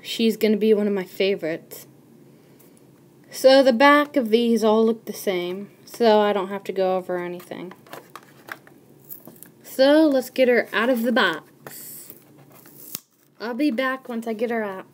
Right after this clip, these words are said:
Whoa, guys. She is looking awesome so far.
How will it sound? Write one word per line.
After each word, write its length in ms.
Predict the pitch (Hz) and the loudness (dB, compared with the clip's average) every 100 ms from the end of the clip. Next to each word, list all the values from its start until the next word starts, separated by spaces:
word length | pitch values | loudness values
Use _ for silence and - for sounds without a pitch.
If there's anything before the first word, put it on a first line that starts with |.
| _ _ _ _ _ _ | _ _ _ _ _ _
Whoa, 580 | 220 247 320 311 247 185 | 4 8 10 8 6 0
guys. 760 | - 277 226 196 185 - - - _ - _ - | -2 0 -2 -6 -10 -14 -20 -20 _ -20 _ -20
She 360 | - - 330 349 | -10 -4 -2 -4
is 160 | 277 226 | -8 -8
looking 480 | 226 254 269 233 - - _ | -8 -8 -8 -10 -12 -20 _
awesome 680 | 247 240 233 - - 233 214 | -4 -4 -6 -10 -6 -4 -6
so 260 | - 220 | -6 -8
far. 640 | 208 - 202 190 190 190 | -8 -14 -12 -10 -12 -14